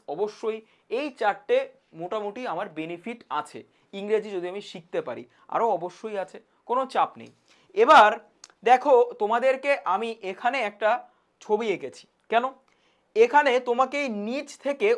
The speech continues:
ওপর দিকে উঠতে হবে যদি তুমি ইংরেজিটাকে শিখতে চাও। স্যার, কিভাবে? প্রথমত ফার্স্ট যেই পয়েন্টটা মাথায় রাখবে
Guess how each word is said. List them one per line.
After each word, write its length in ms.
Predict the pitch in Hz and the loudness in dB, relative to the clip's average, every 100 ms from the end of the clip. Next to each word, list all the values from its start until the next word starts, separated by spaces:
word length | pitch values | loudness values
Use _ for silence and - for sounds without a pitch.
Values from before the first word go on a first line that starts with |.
| 240 | -2
ওপর 320 | 196 254 240 | -4 -2 -2
দিকে 260 | 233 240 | -2 -2
উঠতে 340 | 240 185 - 175 | -2 -4 -10 -6
হবে 240 | 156 147 | -6 -6
যদি 260 | 151 190 220 | -10 -12 -12
তুমি 200 | 220 220 | -10 -12
ইংরেজিটাকে 580 | 190 180 190 185 202 208 | -12 -12 -12 -10 -10 -10
শিখতে 400 | 226 165 - - | -14 -18 -18 -16
চাও। 220 | 139 113 - _ | -12 -12 -14 _
স্যার, 200 | - 226 | -6 -6
কিভাবে? 400 | 226 196 180 185 202 _ _ _ _ _ - | -6 -10 -8 -10 -16 _ _ _ _ _ -2
প্রথমত 500 | 262 269 311 311 311 233 226 - | 0 2 0 0 4 2 2 0
ফার্স্ট 320 | 240 269 254 | 4 4 2
যেই 180 | 269 285 | -6 -6
পয়েন্টটা 420 | 277 240 233 262 | 0 0 2 2
মাথায় 380 | 226 196 - 220 | 4 2 2 2
রাখবে 380 | 208 185 135 | 2 -2 -10